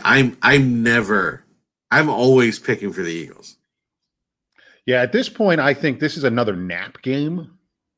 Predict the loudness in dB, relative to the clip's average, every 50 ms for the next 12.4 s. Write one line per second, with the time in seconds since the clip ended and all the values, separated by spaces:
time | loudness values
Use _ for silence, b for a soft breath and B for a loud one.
0 | _ _ _ _ _ -8 -6 -6 -4 -2 -2 0 0 0 -2 -2 -4 -4 -2 -2
1 | -2 -2 -4 -4 -4 -2 -2 -4 -4 -2 -2 -2 -2 -2 -4 -4 -2 -2 -2 -2
2 | -4 -8 -8 -8 -10 _ _ _ _ _ _ _ _ _ _ _ _ _ -4 -2
3 | 0 0 0 0 0 2 2 2 2 2 0 -2 -2 -2 -2 -2 -2 0 2 2
4 | 4 4 2 0 -2 -2 0 0 0 0 -4 -6 -8 -8 -10 -18 -20 -20 _ _
5 | _ _ _ _ _ _ _ _ _ _ _ _ _ _ _ _ _ _ _ 0
6 | 2 4 4 4 4 4 2 2 0 -2 -2 -2 -2 -4 -6 -8 -12 _ _ _
7 | _ -20 _ _ -8 -6 -4 -2 0 0 0 2 2 0 -2 -2 -2 -2 -2 -2
8 | -2 -2 -2 -4 -6 -8 -8 -6 -4 -4 -4 -4 -6 -6 -8 -8 -10 -12 -14 -10
9 | -6 -4 -2 0 2 2 2 0 0 -2 -2 0 2 4 4 4 2 0 -4 -10
10 | -18 _ _ _ _ -20 -20 -12 -6 -4 -2 -2 -2 -2 -4 -6 -6 -6 -6 -4
11 | -4 -4 -4 -4 -2 -2 -2 0 0 -2 -4 -6 b b b b -2 0 0 2
12 | 0 0 -2 -2 -4 -4 -6